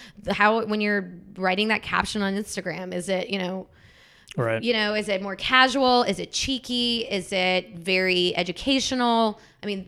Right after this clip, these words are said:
Speaker 1: that is what we're talking. That's the detail that is go-, goes into those brands that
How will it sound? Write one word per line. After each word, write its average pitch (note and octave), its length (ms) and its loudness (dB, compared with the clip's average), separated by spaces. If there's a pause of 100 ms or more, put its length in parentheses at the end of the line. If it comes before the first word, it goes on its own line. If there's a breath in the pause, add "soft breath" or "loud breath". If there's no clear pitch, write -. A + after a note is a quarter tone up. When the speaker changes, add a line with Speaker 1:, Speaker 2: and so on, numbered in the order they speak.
Speaker 1:
that G3+ 340 0
is G3 180 -4
what G3 100 -2
we're F#3 100 -2
talking. F3 360 -4
That's F#3 220 0
the G#3+ 100 -4
detail F#3+ 580 -10
that F3 120 -10
is E3 140 -14
go-, F3 200 -10 (100)
goes G#3 280 -2
into G3+ 280 -4
those G#3 280 -2 (260 soft breath)
brands G3 320 0
that - 160 -6